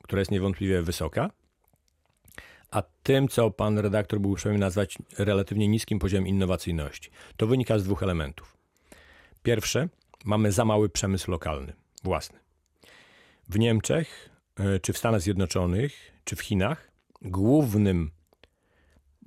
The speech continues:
driverem, czyli głównym czynnikiem napędzającym innowacyjność jest popyt ze strony przemysłu. Podkreślam, popyt, a nie podaż. Dopiero jak jest gigantyczny popyt ze strony przemysłu na innowacje,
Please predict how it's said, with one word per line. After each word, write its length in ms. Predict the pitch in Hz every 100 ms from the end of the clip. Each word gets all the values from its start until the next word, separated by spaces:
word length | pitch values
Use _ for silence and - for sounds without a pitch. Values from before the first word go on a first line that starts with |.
| -
driverem, 760 | 101 110 107 101 127 110 95
czyli 480 | - 104 95 95 92
głównym 340 | 101 110 107
czynnikiem 520 | - 113 120 139 - 101
napędzającym 640 | 101 110 104 113 120 113
innowacyjność 880 | 107 101 98 104 95 107 156 - - _ -
jest 220 | 110 - _ -
popyt 300 | - 143 101
ze 140 | 101
strony 280 | - 107 101
przemysłu. 480 | - 87 73 82 - _ _ _
Podkreślam, 460 | 92 - 110 - 101
popyt, 420 | - 131 120 - 107
a 60 |
nie 120 | 101
podaż. 460 | 85 87 69 - - _ _ _ _ _ - - -
Dopiero 300 | 101 117 120
jak 120 | 131
jest 200 | 120 95 - -
gigantyczny 580 | 113 120 123 - - 110
popyt 400 | - 175 - 92
ze 120 | 95
strony 280 | - 107 101
przemysłu 680 | - 107 87 - 82 156 - _ _ - _ -
na 120 | 107
innowacje, 800 | 131 123 110 101 92 - 110